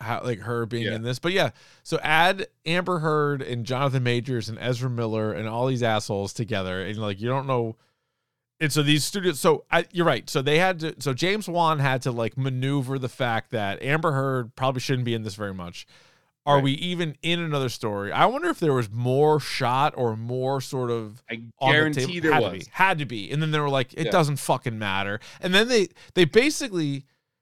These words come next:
Speaker 1: I hope that there was, like, D C E U stuff in there, and then they were just like, "Just make it, like, an Aquaman sequel, and, like, let's just fucking move on."
Speaker 2: Wasn't there, there was, like, there was a picture that Jason Momoa posted of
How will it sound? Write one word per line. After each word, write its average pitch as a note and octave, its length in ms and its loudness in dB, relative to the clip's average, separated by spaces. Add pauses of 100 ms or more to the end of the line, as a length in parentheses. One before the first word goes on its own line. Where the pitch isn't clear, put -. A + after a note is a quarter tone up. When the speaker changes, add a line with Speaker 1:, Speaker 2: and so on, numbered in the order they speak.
(220)
Speaker 1:
I F#3+ 100 2
hope G#3 440 2
that D#4 120 -6
there G3 140 4
was, F3+ 120 0
like, B2 180 -2
D E3 120 -4
C D#3+ 160 -4
E D3 220 -4
U C#3+ 140 -2
stuff - 600 -2 (240)
in D3+ 180 0
there, G3+ 260 -2
and D3+ 200 2
then C#3+ 80 8
they C#3 80 4
were C3+ 120 4
just B2 180 -2
like, A#2+ 140 0 (520)
"Just C#3+ 220 -10
make D3+ 180 0
it, D#3 180 -4
like, C3 140 -4
an B2 80 -2
Aquaman A2+ 460 -2
sequel, G#2 580 -4
and, G#2+ 140 -6
like, G2+ 140 -8 (100)
let's G#2 180 -12
just F#2+ 220 -12
fucking F#2+ 260 -12
move F#2+ 180 -12
on." F#2 300 -14
Speaker 2:
Wasn't F#3 320 0
there, G#3+ 300 -4
there E3 160 0
was, - 160 -4 (140)
like, C3 300 -2
there C#3 200 0
was C3 100 -2
a B2+ 60 -2
picture D#3+ 580 -2
that G#2+ 200 -6
Jason B2 300 -4
Momoa A2+ 440 -2
posted D#3 420 -4
of F#2+ 80 -8